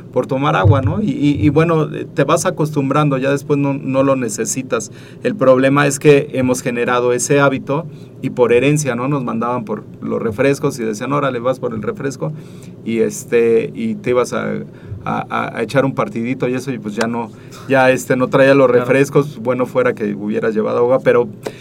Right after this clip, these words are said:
Speaker 1: sí, lo más importante es dejar de tomar, este, refrescos, bebidas carbonatadas,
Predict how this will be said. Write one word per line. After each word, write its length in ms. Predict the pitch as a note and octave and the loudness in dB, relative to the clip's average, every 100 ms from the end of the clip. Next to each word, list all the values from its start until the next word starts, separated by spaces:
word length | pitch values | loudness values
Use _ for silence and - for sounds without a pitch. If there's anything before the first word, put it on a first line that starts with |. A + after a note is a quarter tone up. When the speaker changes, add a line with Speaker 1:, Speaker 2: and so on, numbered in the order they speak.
| - - | -20 -10
Speaker 1:
sí, 300 | - D#3 D#3 | 4 6 6
lo 100 | D3 | 4
más 180 | C#3+ D3 | 2 0
importante 680 | D3 - G#2+ C3+ C3+ C3+ C3 | 0 0 2 0 2 0 0
es 260 | C3 - - | -4 -10 -8
dejar 460 | A2+ A2 B2 B2+ C3 | -2 -2 0 0 0
de 120 | A#2 | -2
tomar, 480 | A2+ A2 A#2 A#2 G#2 - | -2 0 0 -2 -6 -6
este, 460 | G#2+ G#2 - A2 G#2 | -4 -4 -6 -6 -4
refrescos, 680 | G#2+ - C#3 D#3 - F3 | -4 2 4 4 2 0
bebidas 380 | B2+ G#2+ A#2 A#2 | 0 0 0 -2
carbonatadas, 840 | A2+ G#2 G#2 G#2 G#2 C3 D3 D#3 | -4 -2 0 -2 0 2 2 -2